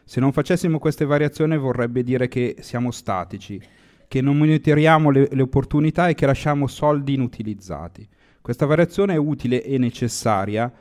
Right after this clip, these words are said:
e non è fatta per creare fastidio, soprattutto alla minoranza, ma per permettere all'ente di operare al massimo dell'efficienza. Vorrei soffermarmi su tre punti che trovo interessanti e che per, e che ben rappresentano la nostra visione per la città.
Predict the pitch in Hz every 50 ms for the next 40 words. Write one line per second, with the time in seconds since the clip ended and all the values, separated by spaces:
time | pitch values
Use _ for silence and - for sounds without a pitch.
0 | _ _ _ _ _ _ _ _ _ _ - _ - - - - 135 131 156 170
1 | 180 160 - - 143 135 135 - 139 127 - - 110 110 - - 117 113 113 110
2 | 117 110 - 113 104 - - - 110 98 95 101 98 98 - _ _ _ - -
3 | 107 - 117 110 _ - - 117 104 - - 110 107 104 107 101 98 101 98 92
4 | 85 85 90 92 92 - - 98 - _ _ - _ _ - - - - 123 117
5 | - 147 143 151 151 151 156 175 170 160 - - 143 143 143 143 143 156 160 165
6 | 170 160 - 185 185 185 170 - - - 117 127 120 - - 139 139 135 143 147
7 | 143 131 123 120 120 - - 131 117 107 104 104 98 - - - 98 - - 78
8 | 80 80 90 - - - 101 _ _ _ _ _ _ - _ _ _ _ _ _
9 | - - 135 165 185 180 - 190 - 196 180 180 185 190 190 202 196 185 - 156
10 | - 160 165 156 160 - 160 165 170 160 165 175 170 160 160 - - 139 135 135
11 | 143 139 143 156 143 147 135 - - 143 139 139 139 135 - 147 156 147 - -
12 | 127 - 135 123 120 135 139 135 135 - - 139 135 - 156 135 131 156 151 139
13 | 127 - - 147 135 143 139 135 131 143 135 135 127 120 117 117 113 - - 117
14 | 117 117 120 123 123 120 127 113 113 117 120 123 123 120 - 110 101 104 101 95
15 | - - 92 - - - 71